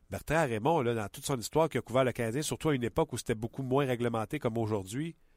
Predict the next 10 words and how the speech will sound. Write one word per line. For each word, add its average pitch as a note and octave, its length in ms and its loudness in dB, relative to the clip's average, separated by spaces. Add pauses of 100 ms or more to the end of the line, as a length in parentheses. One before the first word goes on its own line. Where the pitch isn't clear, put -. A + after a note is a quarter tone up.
(140)
des G#2+ 100 -4
conversations B2 880 2
où B2 260 2
des A2+ 160 2
coachs D#3 300 4
ou B2 40 -14
des A#2 160 2
joueurs C#3 320 6
se A#2+ 120 -4
sont B2 340 2